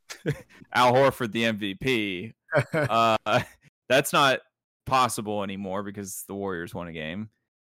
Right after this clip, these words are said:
Speaker 2: I still am gonna stick here with the Warriors in seven, but how are you feeling after, after the two games in Golden State?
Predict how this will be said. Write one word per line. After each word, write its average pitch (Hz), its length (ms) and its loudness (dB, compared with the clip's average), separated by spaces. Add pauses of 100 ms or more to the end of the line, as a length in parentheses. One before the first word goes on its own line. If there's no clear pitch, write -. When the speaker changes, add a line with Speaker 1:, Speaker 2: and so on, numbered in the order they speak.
(120)
Speaker 2:
I 127 140 6
still 135 400 4
am 123 100 2
gonna 120 160 2
stick 120 300 -4
here 113 300 0
with 110 160 -2
the 104 100 -6
Warriors 107 360 0
in 104 60 -6
seven, 101 720 -2 (500)
but 101 180 0
how 113 140 2
are 120 120 6
you 113 160 2
feeling 98 360 -4
after, 92 560 -6
after 101 220 -8
the 90 80 -8
two 98 180 -6
games 92 260 -6
in 92 60 -8
Golden 85 220 -8
State? 87 320 -10